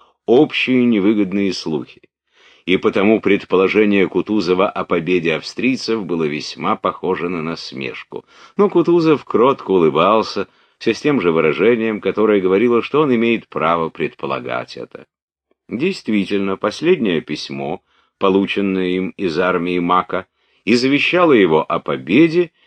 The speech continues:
и о самом выгодном стратегическом положении армии. «Дай-ка сюда это письмо», — сказал Кутузов, обращаясь к князю Андрею.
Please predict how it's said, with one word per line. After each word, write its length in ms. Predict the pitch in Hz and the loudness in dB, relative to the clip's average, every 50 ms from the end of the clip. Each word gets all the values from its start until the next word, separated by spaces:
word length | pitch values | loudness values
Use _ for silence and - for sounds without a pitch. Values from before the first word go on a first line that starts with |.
| _ _ | _ _
и 80 | - 76 | -4 -4
о 100 | 80 80 | -4 -2
самом 500 | - - 113 113 110 101 90 80 73 62 | -2 -2 0 0 0 0 0 -2 -2 -4
выгодном 640 | - 73 95 139 147 156 156 123 147 147 143 147 143 | -2 0 0 2 4 4 2 2 0 -2 -4 -4 -8
стратегическом 1040 | - - - 135 123 107 - - 73 65 71 73 - 107 87 - - - 95 87 | -10 -8 -2 0 0 0 0 -2 -8 -10 -10 -10 -8 -8 -8 -8 -8 -8 -8 -6
положении 640 | - 76 67 64 62 67 65 69 71 69 71 71 - - | -6 -8 -8 -8 -6 -8 -8 -8 -8 -8 -8 -8 -8 -6
армии. 500 | 69 67 64 60 - 50 50 - - _ _ _ _ _ _ _ _ _ _ _ _ _ _ _ _ _ _ _ _ _ _ _ _ _ _ _ _ _ _ _ _ _ _ _ - - | -4 -4 -4 -6 -10 -14 -16 -18 -20 _ _ _ _ _ _ _ _ _ _ _ _ _ _ _ _ _ _ _ _ _ _ _ _ _ _ _ _ _ _ _ _ _ _ _ -12 -2
«Дай-ка 340 | - 185 202 202 190 - - | 2 4 4 4 2 0 -6
сюда 500 | - - - 185 170 131 113 120 107 101 | -8 -2 0 0 2 4 4 4 4 4
это 220 | 98 95 - - - _ | 4 2 0 -4 -10 _
письмо», — 520 | - 110 101 - - - 82 80 78 76 76 | -4 -4 -4 -4 -4 -4 -2 -2 -2 -2 -4
сказал 500 | - - - 85 73 73 82 82 78 73 | -6 -6 -6 -4 -2 0 0 -2 -2 -2
Кутузов, 560 | - 80 78 - 113 131 123 135 131 - - | -6 -8 -6 -4 -4 -4 -4 -6 -6 -6 -6
обращаясь 680 | 78 65 69 69 65 - - 85 85 85 82 - - | -6 -4 -4 -6 -6 -6 -4 -4 -2 -2 -4 -4 -8
к 40 | - | -12
князю 420 | - 76 76 76 73 71 64 71 71 | -10 -8 -6 -6 -6 -6 -8 -8 -8
Андрею. 520 | 71 69 62 62 64 62 60 57 57 57 | -8 -10 -10 -10 -12 -12 -12 -14 -16 -18